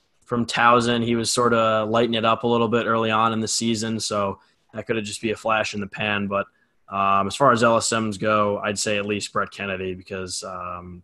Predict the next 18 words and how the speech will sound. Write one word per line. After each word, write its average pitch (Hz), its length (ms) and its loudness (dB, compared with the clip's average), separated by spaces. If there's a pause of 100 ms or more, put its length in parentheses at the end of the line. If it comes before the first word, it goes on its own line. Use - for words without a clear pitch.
(140)
despite 110 400 0
me 107 100 -2
being 101 280 -2
a 98 300 -2
big 107 200 -6
Syracuse 113 500 -2
fan, 104 260 -4
I 98 80 0
still 107 260 -4
think 98 220 -8
he's 98 160 -10
one 98 140 -6
of 95 60 -6
the 92 60 -10
best 95 320 -6
at 95 80 -18
that 98 180 -10
position. 101 540 -6